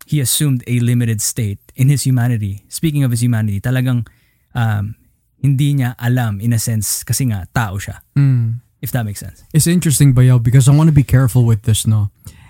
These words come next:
Speaker 2: So, sa kanyang pagiging tao, para mapatunay na siya nga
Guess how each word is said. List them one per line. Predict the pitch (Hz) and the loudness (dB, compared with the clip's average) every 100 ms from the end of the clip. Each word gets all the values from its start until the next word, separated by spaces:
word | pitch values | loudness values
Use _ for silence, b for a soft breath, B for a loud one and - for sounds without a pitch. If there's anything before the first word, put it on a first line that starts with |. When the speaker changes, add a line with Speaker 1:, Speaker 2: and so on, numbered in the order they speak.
| B B - | B B -8
Speaker 2:
So, | 139 151 151 151 - | 0 2 0 -2 -4
sa | - 151 | -4 -2
kanyang | 151 151 170 226 - | 0 2 2 0 -2
pagiging | 170 165 156 139 139 120 | -2 0 0 2 0 2
tao, | 127 120 113 110 | 0 0 -2 -4
para | 147 165 180 | -2 0 0
mapatunay | 175 156 - - 123 131 147 151 | -2 0 -2 0 2 4 4 2
na | 120 | 0
siya | - 123 | 2 2
nga | 127 | 2